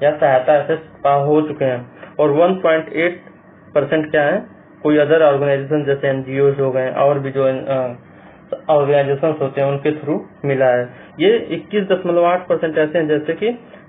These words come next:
इसमें से दो दशमलव दो वन परसेंट के ही इक्कीस दशमलव आठ परसेंट हैं जो गवर्नमेंट से पाए हैं और वन पॉइंट एट परसेंट और, और जो तो इतना बच गए हैं, कितना, इक्कीस दशमलव आठ प्लस वन पॉइंट एट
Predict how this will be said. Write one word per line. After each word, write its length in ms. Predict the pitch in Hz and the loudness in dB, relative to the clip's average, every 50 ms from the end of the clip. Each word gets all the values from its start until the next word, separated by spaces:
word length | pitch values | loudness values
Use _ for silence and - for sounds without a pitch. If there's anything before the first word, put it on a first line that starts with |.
| - - | -12 -10
इसमें 360 | 170 - - 180 196 202 190 | -10 -6 -2 0 0 0 0
से 80 | 175 156 | 0 -2
दो 200 | 139 165 180 185 | 0 0 0 2
दशमलव 400 | 175 170 - 170 165 165 180 185 | 0 -2 -2 -2 -2 0 0 0
दो 220 | 180 151 160 170 | 0 0 0 0
वन 220 | 180 175 180 175 175 | 2 2 2 0 0
परसेंट 500 | - 175 156 151 - 185 185 185 185 - | 0 -2 -2 0 0 0 -2 -2 -2 -2
के 80 | 190 | -2
ही 380 | 165 156 170 185 185 151 127 - - - - - - - - - - - | 0 0 0 0 0 -2 -4 -6 -12 -18 -20 -20 -20 -20 -20 -20 -10 -8
इक्कीस 300 | 156 156 - - 190 180 | -8 -6 -2 -2 0 0
दशमलव 340 | 165 156 151 160 151 147 151 | 0 0 0 0 2 2 4
आठ 140 | 151 147 147 | 4 2 0
परसेंट 440 | - - 143 139 - 143 139 139 143 | 0 0 -2 0 -2 -4 -4 -2 -2
हैं 100 | 139 135 | -2 0
जो 240 | 151 180 226 - - - - | -2 -2 -4 -6 -10 -8 -2
गवर्नमेंट 440 | 139 143 139 139 143 147 147 147 - | 0 2 2 2 0 -2 -2 -2 -4
से 60 | 139 | -4
पाए 340 | - - 135 139 143 151 170 | -2 0 0 0 0 0 0
हैं 120 | 185 - | 0 0
और 160 | 147 147 139 | 0 0 2
वन 220 | 139 143 143 139 139 | 2 2 0 0 0
पॉइंट 260 | 147 143 139 139 147 | -2 0 0 0 -2
एट 200 | 147 147 151 - | -2 -2 -4 -6
परसेंट 420 | 139 127 - - 160 165 196 208 - - - - - - - - | -8 -8 -6 -6 -4 -4 -4 -6 -10 -16 -20 -20 -20 -6 0 2
और, 300 | 135 139 135 127 - - - | 4 4 4 2 -2 -2 0
और 140 | 151 151 | 0 2
जो 140 | 151 147 156 | 2 0 -2
तो 160 | 151 160 156 - | -2 -4 -6 -6
इतना 300 | 156 151 - 165 170 175 | -6 -6 -2 -2 0 0
बच 240 | 160 151 165 - 151 | 2 2 0 0 0
गए 140 | 147 143 | -2 0
हैं, 340 | 139 135 131 127 127 127 - | 0 2 2 0 -2 -6 -6
कितना, 420 | - 143 139 160 170 196 240 240 - - - - - - - - - - - - | -6 -6 -4 0 0 0 0 -2 -6 -16 -20 -20 -20 -20 -20 -20 -20 -20 -18 -16
इक्कीस 280 | 151 151 - - 180 175 | -16 -12 -8 -6 -4 -2
दशमलव 440 | 156 156 147 151 156 151 143 143 151 | -2 -2 -2 -2 -2 0 2 2 2
आठ 200 | 156 165 180 185 | 2 2 0 -2
प्लस 480 | - - - - 151 151 160 - - | -4 -10 -12 -2 0 0 0 0 0
वन 200 | 135 139 139 139 | -2 -2 -2 -2
पॉइंट 320 | 139 139 143 139 139 139 - | 0 0 0 0 0 -2 -4
एट 340 | - 135 135 135 135 - | -2 0 0 0 0 -2